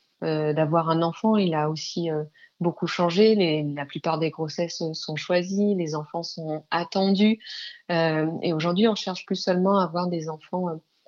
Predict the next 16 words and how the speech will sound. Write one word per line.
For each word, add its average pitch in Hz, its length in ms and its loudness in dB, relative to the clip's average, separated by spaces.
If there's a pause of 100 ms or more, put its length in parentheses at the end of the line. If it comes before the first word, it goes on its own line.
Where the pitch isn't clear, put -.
(140)
euh, 165 140 -4
sages 180 340 -2
et 175 60 0
obéissants, 180 560 2
mais 202 160 4
à 165 80 2
s'assurer 175 580 0
qu'ils 175 220 -2
soient 165 260 -4
vraiment 180 320 -2
épanouis, 196 600 0
qu'ils - 180 -12
révèlent 180 340 -2
leur 175 160 -2
plein 185 180 0
potentiel. 185 600 -2